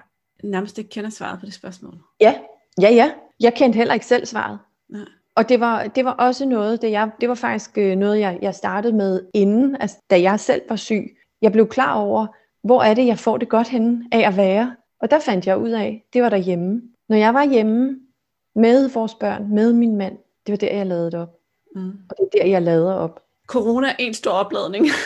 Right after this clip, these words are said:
Speaker 1: <laughs>
Speaker 2: Fuldstændig. Altså, jeg er jo, jeg ser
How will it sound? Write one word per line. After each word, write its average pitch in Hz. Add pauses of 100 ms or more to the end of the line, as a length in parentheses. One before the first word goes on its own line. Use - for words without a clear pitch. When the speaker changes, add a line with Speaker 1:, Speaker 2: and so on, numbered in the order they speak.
(160)
Speaker 1:
<laughs> -
Speaker 2:
Fuldstændig. 233
Altså, 226
jeg 269
er 277
jo, 220
jeg 208
ser 254